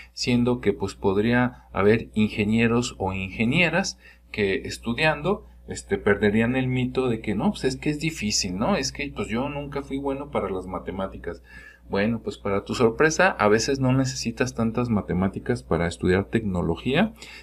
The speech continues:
sí necesitas algunas, pero necesitas más de, eh, lógica, disciplina y actitud, ¿no? De resolver problemas, y eso te encanta, adelante. Bueno, este, cuando le tocó el turno hablar en este foro del des a Miriam Campos,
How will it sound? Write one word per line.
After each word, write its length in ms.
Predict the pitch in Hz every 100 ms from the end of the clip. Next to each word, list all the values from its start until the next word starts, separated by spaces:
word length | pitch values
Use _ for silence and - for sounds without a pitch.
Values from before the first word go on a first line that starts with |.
| _
sí 200 | - 117
necesitas 680 | 123 120 101 110 - 117
algunas, 480 | 95 95 117 131 151
pero 220 | - 98
necesitas 540 | 95 101 104 123 143 147
más 280 | 135 135 135
de, 240 | 135 127
eh, 180 | 104 104
lógica, 640 | 107 117 - 123 170 185 - - -
disciplina 720 | 98 95 - - 120 120 123
y 160 | 120 110
actitud, 580 | 101 - 101 - 123 117
¿no? 200 | 120 135
De 120 | 123
resolver 520 | 98 98 95 95 110 -
problemas, 640 | 113 113 113 127 135 -
y 60 | 104
eso 220 | - 123
te 100 | 95
encanta, 500 | 92 95 98 98 107
adelante. 560 | 87 78 82 80 - - - - - -
Bueno, 240 | 107 117 - - - _ _ _ _ _ -
este, 300 | 110 - 107
cuando 300 | 107 107 107
le 100 | 107
tocó 280 | 117 - 151
el 100 | 170
turno 320 | 160 156 151
hablar 420 | 139 135 135 131 113
en 160 | 104
este 220 | 110 -
foro 440 | 117 110 107 113 -
del 240 | 92 87 90
des 340 | 110 113 -
a 80 | 95
Miriam 360 | 98 110 120 123
Campos, 500 | 131 127 160 170